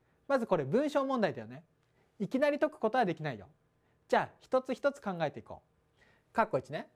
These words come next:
YがXに比例するとき、YをXの式で表そう。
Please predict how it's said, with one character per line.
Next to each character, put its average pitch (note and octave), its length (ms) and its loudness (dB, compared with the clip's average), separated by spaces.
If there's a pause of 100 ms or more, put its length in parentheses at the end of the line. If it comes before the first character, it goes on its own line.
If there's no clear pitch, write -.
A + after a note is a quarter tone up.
(240)
Y C4+ 240 4
が A3 120 2
X G#3+ 260 -4
に D3 60 -6
比 - 120 -8
例 E3+ 160 0
す E3 100 -10
る D3 80 -6
と E3 100 -6
き、 G3 220 -6 (140)
Y G#3 220 4
を E3 60 2
X E3 240 -4
の F3 80 -6
式 - 200 -10
で F#3+ 80 4
表 A#2 220 -2
そ - 80 -16
う。 - 20 -18